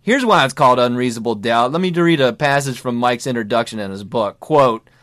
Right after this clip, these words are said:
"The ups are always followed by downs. With every success, there is a spooky feeling failure isn't far away."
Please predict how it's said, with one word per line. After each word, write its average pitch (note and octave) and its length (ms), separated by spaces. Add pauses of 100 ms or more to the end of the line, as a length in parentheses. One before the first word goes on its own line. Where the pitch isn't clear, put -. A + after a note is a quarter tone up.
(200)
"The D#3+ 220
ups A3 260
are G#3+ 160
always G3 380
followed F3 360
by C#3+ 180
downs. A#2 720 (640)
With D3+ 220
every A3+ 240
success, G3+ 800
there D#3+ 220
is D#3 120
a D3 120
spooky C4 580
feeling A3 540
failure F3 480
isn't F3+ 480
far E3 200
away." D3 520